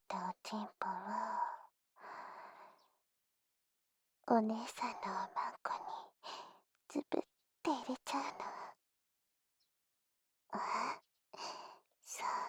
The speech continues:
だ。これからどんなところに入れるのか、目の前で見せてあげるね。<laughs>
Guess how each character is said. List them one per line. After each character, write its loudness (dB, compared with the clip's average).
だ。 0
こ -2
れ -6
か 2
ら -2
ど 2
ん -6
な -4
と -2
こ 4
ろ -2
に -6
入 -8
れ -4
る -6
の -6
か、 -2
目 2
の 0
前 0
で -10
見 2
せ -4
て -4
あ 0
げ -4
る -6
ね。 -6
<laughs> -6